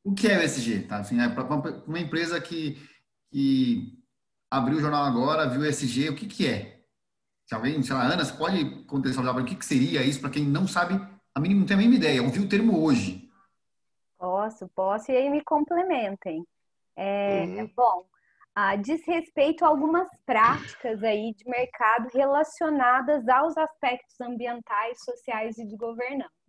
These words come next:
Speaker 2: Então, quando a gente fala de ambiental, quer dizer o relacionamento das atividades empresariais com o capital natural. O uso dos recursos, a dependência desses recursos, o que você tira do meio, o que você devolve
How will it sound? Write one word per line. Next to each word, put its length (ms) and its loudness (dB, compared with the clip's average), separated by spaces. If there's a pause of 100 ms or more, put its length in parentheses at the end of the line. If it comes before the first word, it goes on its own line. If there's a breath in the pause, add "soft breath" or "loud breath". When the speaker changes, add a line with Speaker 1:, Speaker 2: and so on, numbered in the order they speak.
(520)
Speaker 2:
Então, 180 -20
quando 240 -6
a 100 -4
gente 300 -8
fala 300 0
de 100 -8
ambiental, 840 2 (360)
quer 180 -2
dizer 480 -2
o 60 0
relacionamento 1080 -4
das 240 -4
atividades 680 -2
empresariais 1000 0 (340)
com 380 2 (400)
o 80 -12
capital 460 2
natural. 640 0 (720)
O 60 -2
uso 220 -2
dos 240 -6
recursos, 720 -6
a 100 0
dependência 760 -4
desses 380 -6
recursos, 640 -8
o 80 -8
que 160 -12
você 320 -4
tira 320 -4
do 120 -4
meio, 340 -2
o 20 -8
que 80 -20
você 160 -10
devolve 400 -6